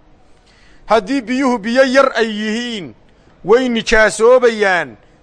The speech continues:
Mas'aladaa waa la ysku qabtay. Qolana xaaraan bay ku tilmaameen, qolana karaahiyay ku tilmaameen madhabka dhexdiisa. Xurmaday rag badani qaateenay u baydheenba. Biyo yar oo nijaasoobaya.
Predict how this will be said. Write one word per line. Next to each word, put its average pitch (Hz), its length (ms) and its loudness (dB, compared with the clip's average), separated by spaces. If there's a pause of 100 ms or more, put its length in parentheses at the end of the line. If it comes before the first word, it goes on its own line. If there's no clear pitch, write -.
(160)
Mas'aladaa 233 640 2
waa 247 200 4
la 226 120 0
ysku 247 300 -8
qabtay. 165 420 -6 (440)
Qolana 262 320 2
xaaraan 220 520 0
bay 233 140 -2
ku 269 140 -12
tilmaameen, 180 760 -6 (320)
qolana 262 280 4
karaahiyay 208 460 -2
ku 196 140 -6
tilmaameen 170 480 -4
madhabka 175 360 -4
dhexdiisa. 131 460 -16 (420)
Xurmaday 277 480 2
rag 226 200 -2
badani 196 320 -4
qaateenay 190 480 -2
u 208 120 -6
baydheenba. 147 640 -6 (400)
Biyo 226 260 2
yar 196 380 0
oo 220 120 6
nijaasoobaya. 151 760 -8